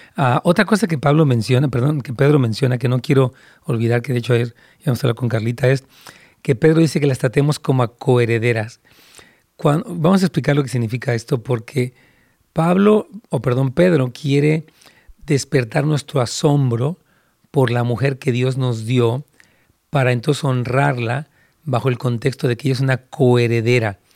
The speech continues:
de la gracia de la vida. Entonces, asumiendo que la pareja es cristiana, ¿verdad? Porque es lo que aquí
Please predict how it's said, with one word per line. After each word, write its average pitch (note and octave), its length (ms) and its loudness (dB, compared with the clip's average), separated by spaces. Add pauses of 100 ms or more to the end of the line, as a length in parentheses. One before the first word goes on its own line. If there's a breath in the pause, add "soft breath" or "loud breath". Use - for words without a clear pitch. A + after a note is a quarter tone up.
(320 soft breath)
de C3+ 140 0
la A#2 120 0
gracia A#2+ 380 -2
de A2 100 -4
la A2 120 -2
vida. A2 320 -4 (580 loud breath)
Entonces, C#3 680 0 (440 soft breath)
asumiendo G#3 460 4
que G#3+ 100 0
la C3+ 160 2
pareja C3 240 2
es D3+ 80 -2
cristiana, B2 540 -4 (140)
¿verdad? D3 200 -20
Porque B2+ 200 -6
es B2 60 -2
lo B2 100 -4
que A#2+ 120 -12
aquí A#2+ 320 -6